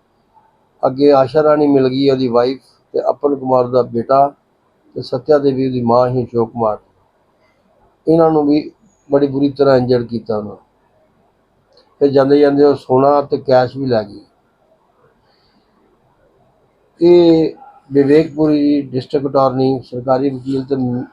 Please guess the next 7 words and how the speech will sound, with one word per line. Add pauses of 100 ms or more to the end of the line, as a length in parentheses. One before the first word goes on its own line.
(380)
ਮੈਂ
ਦੋਨਾਂ
ਨੇ
ਕੇਸ (140)
ਹੈਂਡਲ
ਕੀਤਾ (1400)
ਤੇ